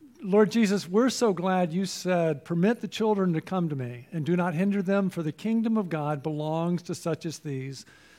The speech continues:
Lord, thank you for all the students and, and adults who welcome children this week. Lord, thank you for all the children who said yes to you, Jesus, and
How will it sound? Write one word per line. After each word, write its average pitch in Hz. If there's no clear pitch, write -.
Lord, 202
thank 233
you 156
for 170
all 196
the 160
students 220
and, 143
and 165
adults 220
who 190
welcome 190
children 208
this 190
week. 190
Lord, 208
thank 254
you 262
for 185
all 185
the 165
children 214
who 185
said 165
yes 180
to 185
you, 202
Jesus, 196
and 151